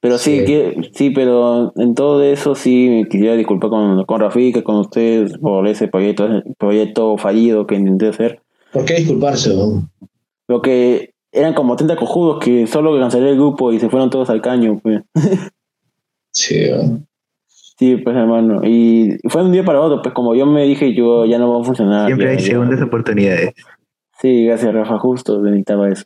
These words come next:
Speaker 1: también.
Speaker 2: Sí, de repente lo puedes hacer, ¿ah? Eh,
Speaker 1: Sí.
Speaker 2: cuando acabe la pandemia, haces tu ópera rock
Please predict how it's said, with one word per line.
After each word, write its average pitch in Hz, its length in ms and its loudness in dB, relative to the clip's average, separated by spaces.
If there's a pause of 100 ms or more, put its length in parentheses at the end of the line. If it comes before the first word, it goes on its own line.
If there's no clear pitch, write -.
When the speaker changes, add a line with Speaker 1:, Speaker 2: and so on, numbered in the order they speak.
Speaker 1:
también. - 260 -8
Speaker 2:
Sí, 110 380 0
de - 120 0
repente 208 440 0
lo 160 120 0
puedes 185 220 0
hacer, 160 320 -2
¿ah? - 260 -2 (200)
Eh, 104 480 0
Speaker 1:
Sí. 160 160 0
Speaker 2:
cuando 165 160 0
acabe 135 280 0
la 123 140 0
pandemia, 117 580 0 (120)
haces 113 300 -2
tu 110 140 0
ópera 110 360 0
rock - 360 -2